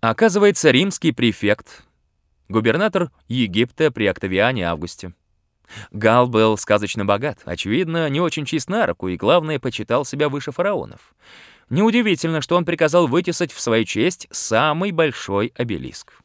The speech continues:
Гал был не сдержан в речах. Император Август получил на него множество доносов, отозвал его в Рим, а Сенат приговорил Галла к изгнанию, чего тот не выдержал и покончил с собой.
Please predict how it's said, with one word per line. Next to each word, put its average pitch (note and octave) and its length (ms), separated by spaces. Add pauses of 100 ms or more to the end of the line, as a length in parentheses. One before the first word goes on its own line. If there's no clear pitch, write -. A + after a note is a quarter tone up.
(880)
Гал F3 320
был D#3+ 240
не E3+ 140
сдержан B2 460
в G2+ 60
речах. - 560 (460)
Император A2+ 500
Август C3 520
получил G#2 380
на E3 60
него D3+ 240
множество C#3+ 520
доносов, C3 680 (320)
отозвал F3 480
его A#2 240
в F#2+ 60
Рим, E3+ 320 (260)
а D3 160
Сенат E3+ 440
приговорил D#3+ 540
Галла C3 440
к - 100
изгнанию, D2 640 (440)
чего F3 280
тот F3+ 360
не A#2 120
выдержал D#3 580
и E3 120
покончил A#2 640
с - 60
собой. A1+ 440